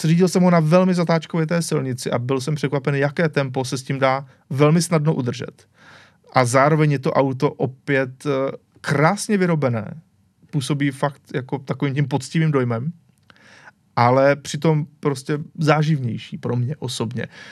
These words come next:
Jakkoliv, eh, mám č-, rád spíš ty výkonnější auta, řekněme,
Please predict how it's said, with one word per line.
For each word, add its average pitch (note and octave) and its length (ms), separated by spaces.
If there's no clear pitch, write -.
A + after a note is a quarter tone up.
Jakkoliv, E3+ 580
eh, D#3+ 40
mám D3+ 380
č-, D#3+ 120
rád C#3 240
spíš D3 220
ty D#3 120
výkonnější C#3+ 560
auta, C3+ 220
řekněme, C#3+ 440